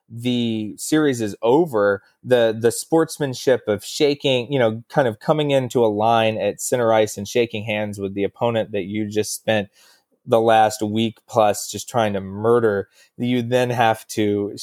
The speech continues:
uh, you know, look 'em in the eye and, and shake their hand. Uh, so I think that's, like, a big tradition. Uh, but yeah, you know, mostly it's, like, superstitions that vary on the, um,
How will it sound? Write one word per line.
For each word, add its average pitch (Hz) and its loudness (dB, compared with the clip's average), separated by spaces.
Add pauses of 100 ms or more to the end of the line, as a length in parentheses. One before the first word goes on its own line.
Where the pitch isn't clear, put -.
(100)
uh, 143 0
you 120 0
know, 110 2
look 127 0
'em 123 -2
in 117 -2
the 110 0
eye 107 4
and, 101 0
and 104 -6
shake 107 -4
their 98 -2
hand. 104 -2 (380)
Uh, 104 2 (120)
so 131 2
I 143 2
think 147 -4
that's, 151 0
like, 170 0
a 156 2
big 147 -6
tradition. 143 -2 (300)
Uh, 107 4 (160)
but 113 2 (280)
yeah, 135 2
you 135 -2
know, 110 0
mostly 135 2
it's, 107 0
like, 104 2
superstitions 104 -4
that 101 0
vary 98 2
on 92 -4
the, 90 -8
um, 90 -12